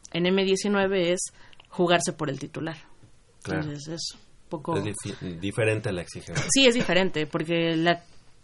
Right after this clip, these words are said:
Speaker 1: su competencia dura, la primera parte de quince dura como a cero,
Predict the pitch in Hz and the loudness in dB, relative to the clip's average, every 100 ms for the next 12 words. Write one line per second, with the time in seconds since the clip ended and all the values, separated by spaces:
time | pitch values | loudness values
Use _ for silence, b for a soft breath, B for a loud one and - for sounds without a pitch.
0 | - - 196 190 190 190 196 196 226 214 | -16 -4 -2 2 2 2 2 0 0 2
1 | 190 180 170 160 156 - b b b b | 4 4 4 2 0 -6 b b b b
2 | - - 175 175 180 196 208 214 190 185 | -20 0 2 4 4 4 4 2 -2 2
3 | 185 151 165 170 196 208 170 165 160 156 | 0 0 -2 -2 -2 -2 -2 -2 -2 -4
4 | 151 151 262 | -4 -4 -6